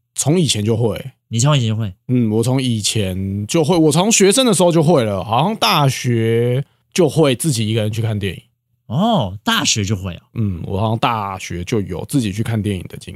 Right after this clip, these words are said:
Speaker 1: 验。
Speaker 2: 蛮强的呢。
Speaker 1: 还好吧，一个人看电影很常见吧？
Speaker 2: 我，我婚前的时候没有办法想象。
Speaker 1: 没有办法想象，为什么？
Speaker 2: 因为我觉得看电影一个人很奇怪。
Speaker 1: 为什么很奇怪？我就坐在那里看电影，
Speaker 2: <laughs>
Speaker 1: 跟坐在家里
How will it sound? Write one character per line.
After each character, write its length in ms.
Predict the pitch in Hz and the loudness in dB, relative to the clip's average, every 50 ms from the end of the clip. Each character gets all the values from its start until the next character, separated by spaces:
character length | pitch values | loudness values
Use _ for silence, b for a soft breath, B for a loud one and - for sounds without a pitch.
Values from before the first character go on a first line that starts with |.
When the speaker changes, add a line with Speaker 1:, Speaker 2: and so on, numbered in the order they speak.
| - - | -12 -12
Speaker 1:
验。 140 | - 113 - _ _ _ _ _ | -14 -14 -16 _ _ _ _ _
Speaker 2:
蛮 360 | 240 226 185 120 101 98 98 | -6 -4 -4 -2 -2 -2 -2
强 280 | - - 107 98 101 98 | -4 -4 -4 -4 -4 -4
的 120 | 101 104 | -2 -2
呢。 300 | 101 101 95 90 87 95 - _ _ _ _ _ | -2 -2 -4 -4 -6 -10 -14 _ _ _ _ _
Speaker 1:
还 200 | - - 147 226 | -2 0 2 4
好 200 | 262 254 185 156 | 4 4 4 4
吧， 400 | 127 143 135 120 110 104 98 107 | 2 2 0 0 0 -2 -4 -2
一 60 | 147 | -2
个 100 | 170 196 | 2 2
人 140 | 185 190 196 | 2 2 2
看 160 | 202 233 226 | 0 0 0
电 180 | 208 233 220 202 | 0 2 2 2
影 460 | 175 156 135 127 117 110 107 107 107 104 | 4 2 2 2 0 -2 -4 -4 -4 -2
很 140 | - 147 | 0 2
常 180 | 139 147 156 190 | 2 2 2 4
见 200 | 226 254 226 175 | 4 4 4 4
吧？ 400 | 139 123 107 98 90 - - _ _ _ | 2 2 0 -2 -6 -8 -12 _ _ _
Speaker 2:
我， 280 | - 170 208 214 170 151 - 156 | -2 0 0 0 0 -4 -6 -4
我 160 | 156 151 143 | -2 -2 -2
婚 260 | - - 208 202 196 | -2 -2 -2 0 0
前 180 | - - 120 113 | -2 -2 -2 -4
的 120 | 117 113 | -4 -6
时 100 | - 139 | -6 -6
候 60 | 139 | -6
没 120 | 139 120 120 | -6 -4 -4
有 80 | 117 | -6
办 140 | 104 104 98 | -6 -8 -10
法 80 | 85 85 | -12 -12
想 160 | - - - | -16 -18 -20
象。 160 | - - - - 113 120 _ _ _ | -20 -20 -20 -20 -20 -20 _ _ _
Speaker 1:
没 140 | - 151 202 | 0 2 4
有 60 | 226 | 4
办 80 | 233 226 | 4 4
法 60 | 226 | 2
想 160 | 220 190 143 | 2 2 2
象， 200 | 135 185 202 165 | 2 2 2 2
为 100 | 151 190 | 4 4
什 100 | 160 147 | 4 4
么？ 220 | 131 117 104 92 95 - - | 4 2 0 -2 -4 -8 -6
Speaker 2:
因 80 | 208 226 | -4 -2
为 40 | 208 | -2
我 60 | 143 | 0
觉 100 | 123 131 | -2 -4
得 80 | 131 | -6
看 180 | 127 - 170 160 | -6 -6 -6 -4
电 140 | 147 151 120 | -4 -4 -4
影 60 | 110 | -6
一 40 | 107 | -6
个 120 | 104 110 | -6 -8
人 80 | 101 92 | -8 -10
很 120 | - - - | -12 -10 -6
奇 200 | - - - - - | -4 -4 -4 -6 -8
怪。 160 | - - 110 123 _ _ _ _ _ _ _ _ _ _ _ _ _ _ _ _ _ - | -16 -20 -20 -20 _ _ _ _ _ _ _ _ _ _ _ _ _ _ _ _ _ -2
Speaker 1:
为 80 | 165 151 | -2 0
什 80 | 123 | 0
么 80 | 113 107 | 0 -2
很 120 | 120 113 | -2 -2
奇 100 | 101 92 | -2 0
怪？ 100 | 110 123 147 156 | 0 2 4 4
我 80 | 156 165 | 4 6
就 100 | 190 196 | 4 4
坐 220 | - 226 196 180 | 4 4 4 4
在 80 | 175 180 | 4 4
那 60 | - | 4
里 100 | - 185 | 4 2
看 180 | - - - 175 | 2 2 0 2
电 220 | 143 151 170 - | 4 4 4 4
影， 520 | - 196 185 214 208 - 208 196 175 151 - | 4 4 4 4 4 4 4 4 4 4 4
Speaker 2:
<laughs> 20 | |
Speaker 1:
跟 160 | 226 214 202 | 4 4 4
坐 120 | 190 214 208 | 4 4 4
在 80 | 196 | 4
家 200 | 196 202 185 185 | 4 4 4 4
里 240 | 180 165 147 127 | 4 4 2 2